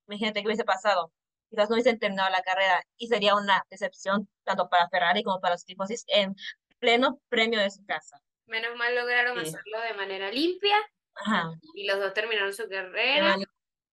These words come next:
Speaker 2: Carlos en su podio
Speaker 1: Sí.
Speaker 2: y Leclerc de cuarto, es muy buena carrera también. Y bueno,
Speaker 1: Ujú.
Speaker 2: vámonos al quinto y al sexto. Cuéntame.
Speaker 1: Bueno, ya vimos toda la fiesta de Ferrari, de Red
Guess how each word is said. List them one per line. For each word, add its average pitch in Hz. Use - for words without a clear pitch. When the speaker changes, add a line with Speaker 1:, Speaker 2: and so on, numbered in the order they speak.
Speaker 2:
Carlos 202
en 202
su 190
podio 320
Speaker 1:
Sí. 214
Speaker 2:
y 185
Leclerc 175
de 170
cuarto, 285
es 185
muy 180
buena 185
carrera 170
también. 202
Y 294
bueno, 170
Speaker 1:
Ujú. 175
Speaker 2:
vámonos 202
al -
quinto 330
y 339
al 269
sexto. -
Cuéntame. 214
Speaker 1:
Bueno, 208
ya 185
vimos 214
toda 202
la 190
fiesta 196
de 180
Ferrari, 185
de 185
Red 196